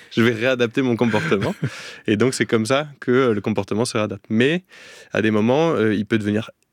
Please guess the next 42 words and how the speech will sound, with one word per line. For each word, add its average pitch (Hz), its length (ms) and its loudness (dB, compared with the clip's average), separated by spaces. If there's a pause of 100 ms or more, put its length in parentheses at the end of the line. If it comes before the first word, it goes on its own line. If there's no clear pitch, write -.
(120)
tellement 160 360 2
préoccupant, 123 600 -2 (120)
euh, 101 280 0
ça, 104 200 -6
cette 98 180 -6
peur 147 160 0
peut - 120 -4
devenir 98 260 -6
tellement 135 260 0
préoccupante 123 640 -4
que, 135 340 2 (120)
euh, 104 180 -6
on 101 80 -6
va 98 100 -6
commencer 147 680 0
à, 110 340 -2
euh, 104 180 -2 (440)
euh, 92 160 -2
éviter 110 340 0
certaines 98 320 -4
choses, 139 380 0
ne 127 80 2
plus 131 160 -2
se 123 40 -4
confronter 110 440 -2
à 101 100 -4
d'autres, 143 460 0
et 104 80 -2
c'est - 160 -4
là 127 260 0 (140)
où 107 100 -2
en 98 60 -6
fait 113 160 -6
la 107 140 -2
v-, 110 160 -6
honte 143 280 -2
va 107 100 -2
prendre 123 260 -2
une 104 100 0
trop - 180 0
grande 113 220 -2
place 135 340 -2